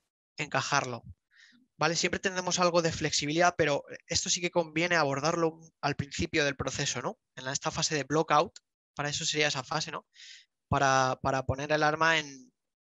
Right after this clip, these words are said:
en las proporciones correctas, ¿no? Y no queremos que de repente sea algo más grande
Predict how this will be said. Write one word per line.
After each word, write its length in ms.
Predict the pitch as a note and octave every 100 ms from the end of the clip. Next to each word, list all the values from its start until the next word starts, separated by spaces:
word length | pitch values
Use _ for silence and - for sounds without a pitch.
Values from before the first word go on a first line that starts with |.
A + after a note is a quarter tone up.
| -
en 200 | C#3 B2
las 100 | B2+
proporciones 460 | C3 C3+ C#3+ C#3+
correctas, 540 | - B2+ C3+ _ A#2+ A#2+
¿no? 120 | D3+
Y 60 |
no 140 | C3+ B2+
queremos 600 | C3 B2+ B2+ B2+ - - _ _ _ _ -
que 80 |
de 60 | C3+
repente 300 | B2+ - C3
sea 240 | - C3
algo 160 | B2+ B2+
más 160 | B2+ C3+
grande 460 | C3+ C3 B2 E3